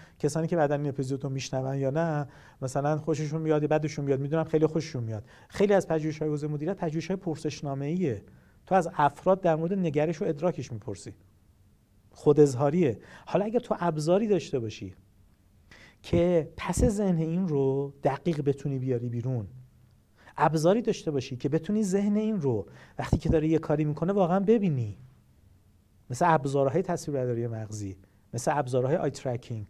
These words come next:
ابز-، ابزارهایی که ما می‌شناسیم، اف نیرز، هر چی، اینا که ابزارهای در سطح نوراله، یا نه ابزارهایی که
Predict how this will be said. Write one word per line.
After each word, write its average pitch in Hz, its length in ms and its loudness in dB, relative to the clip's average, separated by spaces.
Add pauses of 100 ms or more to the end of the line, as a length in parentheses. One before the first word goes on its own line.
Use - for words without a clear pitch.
(100)
ابز-، 131 220 -4
ابزارهایی 131 400 0
که 170 120 -6
ما 147 120 -2
می‌شناسیم، 113 460 -10 (240)
اف - 220 -2
نیرز، 135 260 -2
هر 160 140 0
چی، - 180 -6 (240)
اینا 143 140 0
که 160 140 0
ابزارهای 139 540 6 (260)
در 131 120 4
سطح 147 240 0
نوراله، 151 600 4 (260)
یا 175 100 8
نه 214 180 4
ابزارهایی 175 400 2
که 220 240 0